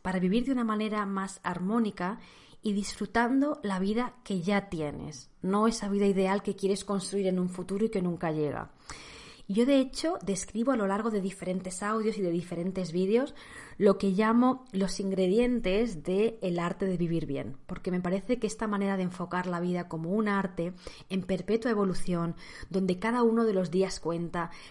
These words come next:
cada uno de los trazos que hacemos tiene su relevancia, eh, nos da como un, un marco para mejorar desde lo pequeño, desde lo poquito, desde lo cotidiano.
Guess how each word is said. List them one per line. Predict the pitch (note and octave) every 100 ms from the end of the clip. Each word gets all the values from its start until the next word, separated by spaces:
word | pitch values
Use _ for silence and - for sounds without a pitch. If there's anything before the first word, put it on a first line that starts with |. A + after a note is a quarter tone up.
| -
cada | G#3+ A#3
uno | A#3+ A3+
de | G3+
los | F#3 -
trazos | G#3 G#3 G3+ -
que |
hacemos | G3+ - G3 G3+ G3
tiene | F#3+ F#3 G3+ -
su | - G3 F3
relevancia, | F3+ E3+ E3+ F3 F3+ A#3 - - - - - - - - - -
eh, | F#3
nos | F3+ F3+ G#3+ G#3 F3+
da | G#3 A#3
como | A3+ G#3
un, | A3+ A3+
un | A#3 G#3+
marco | G3+ G#3+ G#3+ C4 F#4+ - - _ _ _ - F#3+
para | F3+ E3 D#3+
mejorar | F3 F3+ G3+ G3+ A#3 C#4 F#3
desde | F#3+ G3
lo | F#3 F#3+
pequeño, | F#3 G3+ G3 E3+ E3
desde | F3+ F#3+
lo | F3+
poquito, | F#3 F3+ G3+ F#3+ D#3+
desde | E3 F3
lo | F3
cotidiano. | F3+ F3+ F3+ F3+ D3+ C3